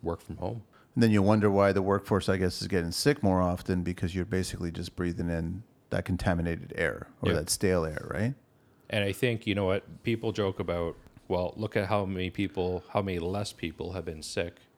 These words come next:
Speaker 1: because they've been washing their hands more and wearing
Speaker 2: Yeah.
Speaker 1: a mask. Well, they also haven't been breathing in
Speaker 2: Everybody's air in an
Speaker 1: John's
Speaker 2: office
Speaker 1: shitty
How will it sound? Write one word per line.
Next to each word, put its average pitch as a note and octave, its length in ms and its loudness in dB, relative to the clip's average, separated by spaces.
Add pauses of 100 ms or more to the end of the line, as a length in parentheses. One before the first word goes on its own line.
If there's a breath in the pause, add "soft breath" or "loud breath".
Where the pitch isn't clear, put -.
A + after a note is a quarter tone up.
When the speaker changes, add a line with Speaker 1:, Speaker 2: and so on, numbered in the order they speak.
Speaker 1:
because E2+ 280 -6
they've E2+ 140 -6
been E2 220 -8
washing E2 280 -10
their D#2+ 100 -8
hands D#2+ 320 -10
more E2 320 -8
and D#2+ 100 -6
wearing - 160 2
Speaker 2:
Yeah. - 100 -2
Speaker 1:
a F2+ 40 -8
mask. E2 380 -6 (140)
Well, D#2+ 260 -4
they F2 120 -2
also E2+ 280 -2
haven't D2+ 240 -6
been D2 200 -8
breathing D2 380 -6
in D#2 260 -8 (840)
Speaker 2:
Everybody's F#2 480 6
air G#2+ 240 8
in G2 200 2
an F#2 60 4
Speaker 1:
John's F2+ 300 4
Speaker 2:
office - 60 0
Speaker 1:
shitty F#2+ 140 4